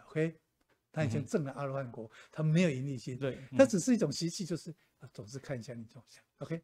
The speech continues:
Speaker 2: So then compare to 凡夫的习气，is 不是，is，is not 无记，is，is the，
Speaker 1: 啊，对，
Speaker 2: 在跟随他的心。
Speaker 1: 你的，对，都会引起他的淫欲心。你的意思是这样，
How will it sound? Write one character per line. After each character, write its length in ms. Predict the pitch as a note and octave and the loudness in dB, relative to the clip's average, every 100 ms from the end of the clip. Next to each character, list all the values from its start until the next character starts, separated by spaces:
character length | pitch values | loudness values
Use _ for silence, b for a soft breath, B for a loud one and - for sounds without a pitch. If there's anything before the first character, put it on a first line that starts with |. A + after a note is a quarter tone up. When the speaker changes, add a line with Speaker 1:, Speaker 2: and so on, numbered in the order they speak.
| _ | _
Speaker 2:
So 160 | - D3 | 2 4
then 220 | C#3 C3 | 4 2
compare 420 | C#3+ B2+ D3+ D3 D3 | 0 2 4 4 2
to 360 | C#3 C3 B2+ A#2+ | 2 4 4 0
凡 340 | - - A2 | -4 -2 0
夫 480 | A2 C3 B2+ B2+ B2+ - _ _ _ _ | 2 2 4 2 -2 -8 _ _ _ _
的 400 | - A#2+ A#2 A2+ | 0 2 2 0
习 240 | A2+ - A2+ | -2 -2 -2
气， 460 | - C#3 G#2 G#2 - _ _ _ _ _ _ _ _ _ _ _ - | 0 2 0 -2 -12 _ _ _ _ _ _ _ _ _ _ _ -2
is 240 | D#3+ - | 0 2
不 140 | C3+ | 0
是， 180 | C#3 - | 0 -2
is，is 540 | D#3 D3+ D3 C#3+ C3 E3+ | -2 -2 -2 -4 -2 2
not 260 | D#3 - C3 | 2 0 -2
无 120 | A#2+ | -2
记， 360 | B2 E3 A#2 A2+ | 0 2 2 0
is，is 1300 | - _ _ _ _ _ _ _ _ _ B2 A#2+ - | -4 _ _ _ _ _ _ _ _ _ -4 -2 -2
the， 280 | A#2 A2 G#2+ A2+ | -2 0 0 -2
Speaker 1:
啊， 80 | |
对， 220 | B2 D3+ A#2 | 0 2 2
Speaker 2:
在 0 | |
跟 340 | C3+ D#3+ E3+ | 4 6 6
随 300 | - B2 D3 | 4 4 4
他 180 | D#3 C3+ | 4 4
的 140 | C#3 | 2
心。 400 | - D3+ D3 D3 | 0 0 0 0
Speaker 1:
你 20 | |
的， 60 | D3+ | -2
对， 120 | D3+ | -2
都 160 | D3 D3+ | 0 2
会 220 | E3 D3+ | 2 0
引 160 | C3+ D#3 | -2 -6
起 160 | C3+ | -6
他 140 | D3 C#3 | -6 -4
的 100 | C3 | -4
淫 180 | B2 | -4
欲 80 | C3+ | -6
心。 240 | B2 C3+ B2+ _ | -8 -10 -12 _
你 160 | C#3+ B2+ | -8 -4
的 60 | |
意 100 | D3 | -4
思 140 | C#3+ C3+ | -4 -6
是 80 | |
这 100 | B2+ | -4
样， 100 | C3+ | -6